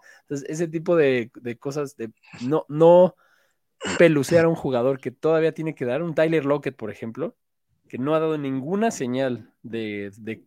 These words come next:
de declive en su carrera, va a venir, va a llegar su declive,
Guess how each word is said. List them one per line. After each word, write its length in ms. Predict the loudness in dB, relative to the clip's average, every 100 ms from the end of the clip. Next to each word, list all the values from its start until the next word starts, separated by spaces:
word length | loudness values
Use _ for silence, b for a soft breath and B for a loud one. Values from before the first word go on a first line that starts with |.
| _
de 280 | -16 -12 -12
declive 720 | -14 -18 _ -8 -4 -2 -4
en 120 | -6
su 120 | -12
carrera, 480 | -12 -10 -8 -8 -10 _ _ _ -6
va 80 | -4
a 40 |
venir, 340 | -4 -4 -6 _
va 60 | -2
a 40 |
llegar 280 | 0 2 0
su 220 | -2 -6
declive, 480 | -6 -6 -6 -6